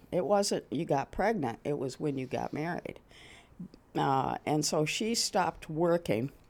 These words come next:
Uh, but, uh, she was a really, a small town, um,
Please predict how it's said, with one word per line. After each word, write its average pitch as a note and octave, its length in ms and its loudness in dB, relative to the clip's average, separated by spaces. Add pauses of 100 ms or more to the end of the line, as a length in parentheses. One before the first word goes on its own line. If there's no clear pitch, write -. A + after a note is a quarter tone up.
(840)
Uh, B2 360 0 (460)
but, D3+ 320 8 (220)
uh, C#3 640 4 (120)
she - 220 0
was D#4 180 2
a E3 80 0
really, F3 600 2
a B2+ 120 0
small D#3 680 0
town, B2+ 600 -4 (580)
um, - 380 -8